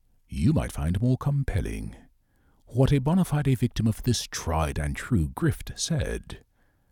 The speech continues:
because the February twenty-four, twenty fifteen edition of the New York Post quotes the daughter of police chokehold victim Eric Garner saying,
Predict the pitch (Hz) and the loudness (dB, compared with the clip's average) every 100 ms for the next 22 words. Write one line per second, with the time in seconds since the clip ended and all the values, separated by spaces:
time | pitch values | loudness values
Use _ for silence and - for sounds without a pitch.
0 | _ _ _ _ 85 107 - 131 127 110 | _ _ _ _ 2 2 6 6 6 4
1 | 131 123 170 175 156 135 127 - 117 113 | 4 4 2 4 4 2 2 2 0 0
2 | 113 110 - 95 104 - 92 - 85 78 | 0 0 0 0 0 -2 -4 -2 0 0
3 | 117 - 80 78 - 76 73 73 - - | -2 -2 -2 -2 -4 -4 -2 -4 -2 0
4 | 160 143 - - - - - _ _ _ | 2 2 0 -4 -10 -18 -20 _ _ _
5 | _ - - 151 170 - - - 139 190 | _ 2 8 8 8 -2 0 2 4 4
6 | 180 - 170 - 143 - 123 143 - - | 4 2 0 2 -2 0 2 2 0 -4
7 | - - 151 - 73 64 - 82 - 98 | 0 4 4 2 -4 -4 -4 -6 0 0
8 | 101 - 76 67 - - - 156 73 53 | 0 -2 -6 -6 -12 -10 -2 0 0 -2
9 | - - - - 85 139 120 | -8 -8 -10 -6 -2 2 2